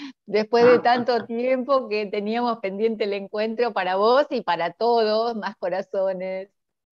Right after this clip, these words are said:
Speaker 2: Ay, qué
Speaker 1: Este,
Speaker 2: bonito.
Speaker 1: gracias. Gracias, Nelson, por la invitación. La verdad que es un,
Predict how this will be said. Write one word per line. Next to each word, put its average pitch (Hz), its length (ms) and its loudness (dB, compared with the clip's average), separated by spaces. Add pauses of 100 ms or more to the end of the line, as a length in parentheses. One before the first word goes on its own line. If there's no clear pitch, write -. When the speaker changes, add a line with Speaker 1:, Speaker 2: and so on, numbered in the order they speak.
(420)
Speaker 2:
Ay, 147 360 -2
qué 175 80 2
Speaker 1:
Este, 170 80 6
Speaker 2:
bonito. 165 440 2
Speaker 1:
gracias. 170 240 -2 (480)
Gracias, 196 460 -2
Nelson, 190 360 -4
por 180 100 -2
la 180 100 0
invitación. 196 960 0 (220)
La 175 100 0
verdad 175 360 0
que 196 240 -2
es 170 160 -8
un, 180 520 -10